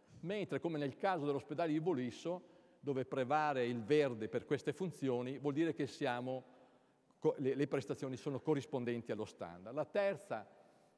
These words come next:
dimensione è quella dell'equità. Abbiamo sviluppato uno strumento assieme, assieme al, all'O M S e alla Facoltà di Statistica di Padova e abbiamo ottenuto il profilo socio-economico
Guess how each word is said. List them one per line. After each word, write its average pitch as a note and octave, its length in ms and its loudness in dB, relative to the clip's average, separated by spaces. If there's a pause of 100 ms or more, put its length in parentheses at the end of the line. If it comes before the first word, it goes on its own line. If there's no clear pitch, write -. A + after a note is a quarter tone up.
(160)
dimensione E3 640 -6
è - 40 -8
quella E3+ 200 -2
dell'equità. D3+ 600 -4 (540)
Abbiamo C3+ 480 -2
sviluppato B2 1120 -2 (460)
uno C#3+ 340 -4
strumento C#3+ 640 -4
assieme, A#2 540 -2
assieme B2 640 -2
al, A2+ 260 -4
all'O A#2 300 0
M C3+ 280 -2
S - 160 -10
e A2+ 180 -2
alla A#2+ 140 -4
Facoltà B2+ 380 -4
di A#2 100 -8
Statistica - 580 -6
di B2 140 -4
Padova A2+ 520 -4 (560)
e - 80 -6
abbiamo A#2+ 1120 -2
ottenuto D#3+ 600 -2
il F#3 140 2
profilo D#3+ 580 0
socio-economico C#3+ 1400 0